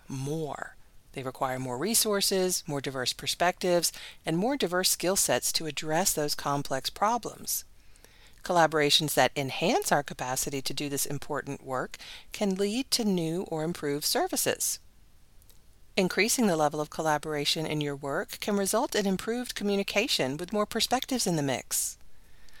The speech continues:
Pulling together in a collaboration can give you wider reach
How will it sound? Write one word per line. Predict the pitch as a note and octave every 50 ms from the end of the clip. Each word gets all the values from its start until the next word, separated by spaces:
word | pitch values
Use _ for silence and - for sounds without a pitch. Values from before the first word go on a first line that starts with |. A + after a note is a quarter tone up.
| - - - -
Pulling | - A#3 C4+ E4 F4+ E4
together | - - G#3+ - F3+ F#3 F3+ F3 C#3 C#3+
in | - D3
a | D3+
collaboration | - - D#3 D3+ C#3+ C#3 C#3 - D3 C3+ C3 C3 - - D#3 C#3+
can | - D#3+ D3+
give | D#3+ - G#3 A#3 A3+
you | G3 E3+ D3+
wider | C#3 C3+ C#3 C3+ C#3+ D#3 F3 F#3+ G3 G3
reach | F3+ D#3+ F#3+ G#3 D#3+ C3 - - - -